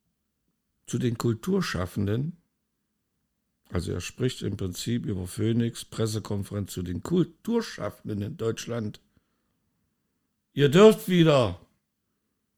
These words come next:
Auf einmal rufen zwei seiner Beamten: „Jens, Jens!“ „Was ist denn?“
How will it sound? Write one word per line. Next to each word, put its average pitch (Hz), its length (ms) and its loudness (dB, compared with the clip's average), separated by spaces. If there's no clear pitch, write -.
Auf - 80 -20
einmal 165 560 2
rufen 151 680 -2
zwei 170 640 -2
seiner 139 500 -2
Beamten: 113 760 -2
„Jens, - 720 -4
Jens!“ - 760 0
„Was 113 200 -6
ist - 220 -10
denn?“ 104 240 -12